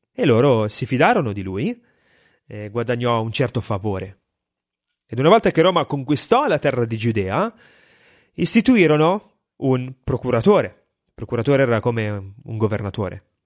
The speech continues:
una sorta di presidente, un governante ufficiale di quel paesino. Ed il suo nome era Antipatro. Antipatro.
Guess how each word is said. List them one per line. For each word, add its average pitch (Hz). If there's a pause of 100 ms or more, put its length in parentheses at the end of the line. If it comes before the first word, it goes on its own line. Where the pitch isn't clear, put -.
(260)
una 104
sorta 113
di 101
presidente, 113
un 104
governante 113
ufficiale 107
di 101
quel 95 (380)
paesino. 104 (1120)
Ed 139
il 175
suo 294
nome 185
era 131
Antipatro. 135 (960)
Antipatro. 113